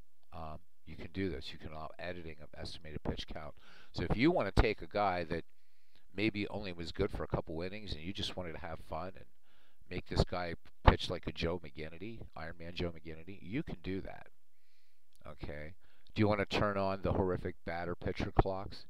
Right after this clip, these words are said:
You can. Okay, and then, you know, all those stupid rules now that you can do. Um, if you wanna do the max pickoff attempts allowed, I never ever select this.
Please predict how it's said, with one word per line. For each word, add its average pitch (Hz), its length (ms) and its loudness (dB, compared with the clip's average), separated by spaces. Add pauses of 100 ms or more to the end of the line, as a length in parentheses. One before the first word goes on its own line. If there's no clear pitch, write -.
(140)
You 107 160 -2
can. 110 320 -2 (1080)
Okay, 80 540 -4
and 92 100 -6
then, 92 220 -4
you 92 160 2
know, 85 140 0
all 95 160 8
those 87 240 2
stupid - 500 0
rules 82 420 2
now 69 320 -6
that - 160 -6
you 73 120 0
can - 200 -4
do. 67 300 -4 (580)
Um, 76 180 -4 (100)
if - 180 -6
you 87 100 -4
wanna 78 280 -4
do 82 180 -2
the 73 260 -6 (300)
max 78 300 -6
pickoff 80 480 2
attempts - 340 8
allowed, 76 400 -6
I 85 220 -4 (180)
never 80 400 -2
ever 71 240 -6
select 67 480 -8
this. - 360 -6